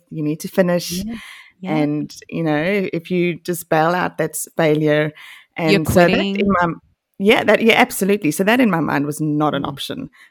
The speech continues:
Speaker 1: And,
Speaker 2: Mm.
Speaker 1: you know, just went from one year to the next year to the next year. And and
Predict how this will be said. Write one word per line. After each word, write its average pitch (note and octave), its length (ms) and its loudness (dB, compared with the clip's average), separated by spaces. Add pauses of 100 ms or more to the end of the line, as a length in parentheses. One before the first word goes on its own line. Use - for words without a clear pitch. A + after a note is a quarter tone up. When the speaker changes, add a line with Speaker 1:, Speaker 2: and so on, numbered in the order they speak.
(160)
Speaker 1:
And, D#3+ 360 0
Speaker 2:
Mm. G3 180 -6
Speaker 1:
you F3+ 60 -2
know, D3 180 -2 (140)
just E3+ 180 -8
went D#3 260 -2
from D3+ 180 -2
one D3 200 0
year D#3+ 140 -4
to E3 160 -14
the D#3 60 -2
next C#3 340 -6
year F3+ 140 -4
to F#3 120 -14
the F3 60 -4
next - 320 -6
year. D3+ 340 -4
And G3 380 -2 (800)
and F4 360 0